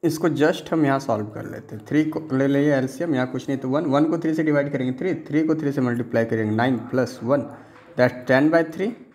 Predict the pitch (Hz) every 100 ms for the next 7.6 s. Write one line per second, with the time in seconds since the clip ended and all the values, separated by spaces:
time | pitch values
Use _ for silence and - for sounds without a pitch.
0 | _ _ _ _ _ 113 113 117 110 113
1 | 185 - - - - - 127 131 139 143
2 | 139 135 120 - 117 110 165 - - -
3 | - - _ _ 127 117 110 151 - -
4 | - - _ _ _ - 101 - - -
5 | - - - _ - 147 180 196 - 147
6 | 156 185 180 165 156 156 160 147 151 156
7 | 143 131 123 165 - 165